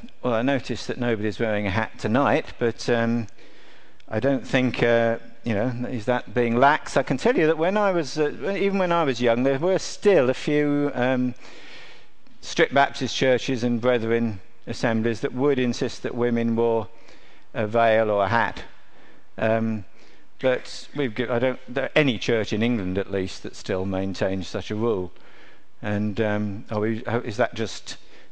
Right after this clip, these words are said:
twentieth, twenty-first century laxness? Should we be insisting on that again? Or is that not the point? Is, um, but surely God is not really concerned with head style, ha-, hairstyles.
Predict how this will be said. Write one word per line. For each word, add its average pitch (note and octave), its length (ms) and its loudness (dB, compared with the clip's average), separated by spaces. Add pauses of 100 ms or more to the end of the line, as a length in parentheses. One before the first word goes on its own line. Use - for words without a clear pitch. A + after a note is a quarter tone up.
(160)
twentieth, A2 420 -2
twenty-first A2+ 420 -2
century A2 360 -2
laxness? A2 500 0
Should - 280 -8
we G#2+ 120 -2
be G#2 160 0
insisting G2+ 560 -4
on G#2 140 -2
that G#2 140 0
again? G2+ 360 0
Or F#2 180 -2 (800)
is G#2 160 -6
that B2 180 2
not B2+ 180 0
the A2+ 80 -2
point? G#2 480 0 (640)
Is, G#2 360 -4
um, G#2+ 600 -2 (160)
but - 160 -8
surely G#2 340 -2
God G#2 240 0
is G2 140 -2
not G#2+ 160 -2
really G#2 480 2
concerned G2 520 -2
with F#2 280 -4 (340)
head A2 220 0
style, F2+ 460 0
ha-, G#2 200 -2
hairstyles. F#2+ 800 -2